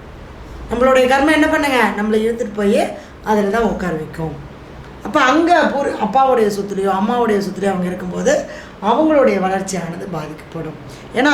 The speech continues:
அந்த மண்ணுடைய தாக்கம், அந்த சாபமானது, அந்த கர்மாவானது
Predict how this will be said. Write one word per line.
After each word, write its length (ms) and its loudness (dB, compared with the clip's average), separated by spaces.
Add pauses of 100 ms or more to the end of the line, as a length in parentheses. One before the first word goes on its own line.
அந்த 140 2
மண்ணுடைய 520 4 (160)
தாக்கம், 380 2 (420)
அந்த 160 2 (340)
சாபமானது, 680 0
அந்த 200 -2
கர்மாவானது 640 2